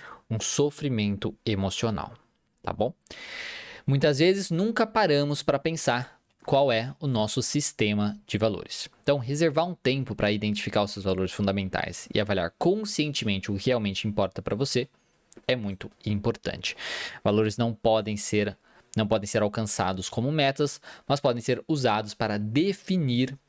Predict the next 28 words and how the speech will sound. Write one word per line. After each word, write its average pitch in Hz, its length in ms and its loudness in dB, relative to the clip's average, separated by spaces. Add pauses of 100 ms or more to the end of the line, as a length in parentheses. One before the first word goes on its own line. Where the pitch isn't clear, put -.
(100)
metas. 95 920 -2 (920)
Que - 80 0
essa 117 120 0
vai 120 120 0
ser - 120 0
até 123 380 0
o, 110 360 -4
a 107 80 2
parte 110 360 -2
dois, 120 400 0
né? 123 220 0 (180)
Dessa - 260 0 (380)
questão 104 280 -2
do 95 140 0
avaliando 92 680 -2
a 90 140 -4
vida, 123 440 -2 (600)
onde 117 240 2
eu 117 40 2
vou 110 120 2
falar 104 420 0
sobre 101 300 -2
as 110 80 -4
metas. 82 280 -6
Vou 90 140 -2
até 110 300 -4 (340)
colocar - 220 -6
aqui. - 180 -14